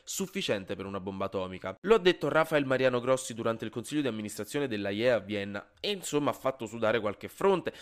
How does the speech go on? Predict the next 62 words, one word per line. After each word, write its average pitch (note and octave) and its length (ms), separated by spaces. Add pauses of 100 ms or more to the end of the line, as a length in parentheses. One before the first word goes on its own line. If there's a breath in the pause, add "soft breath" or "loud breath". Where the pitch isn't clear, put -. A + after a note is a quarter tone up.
(180 loud breath)
perché B2 300
i D3 80
rapporti C3 540
dell'Iran B2 420
col A#2 160
nucleare, A2+ 680
è - 20
un A2+ 100
discorso G2 400
di F#2+ 80
cui G2+ 180
l'onu A2+ 300
e A2 40
il G#2+ 40
Medio G#2+ 240
Oriente A#2 300
sono G2+ 180
storicamente A2+ 540
anche G#2+ 160
parte C3+ 240
integrante, E3 520 (240 loud breath)
è A#3+ 120
un A3+ 160
rapporto D#3+ 420
abbastanza A#2+ 480
complicato G#2 540
a - 20
livello G2 320
geopolitico. G2+ 760
Questo A#3 300
perché G#3 240
in F3+ 80
questo F#3 300
periodo F3+ 240
si D3 80
sta D3 100
facendo D#3 460
molta F#3+ 180
fatica F3+ 300
anche C#3 180
a B2+ 40
ristabilire D#3 600
i - 20
famosi B2 380
J C#3 160
C C#3 200
P A#2 180
O A#2+ 60
A, C#3 60
gli A#2+ 340
accordi B2 540
sul A#2 160
nucleare C#3 400
iraniano C#3+ 500
che D3 100
nel D3 120
duemilaquindici D3+ 600
misero C3+ 300
d'accordo A#2 400
un G2+ 80
po' G#2 140
tutti, D#3 280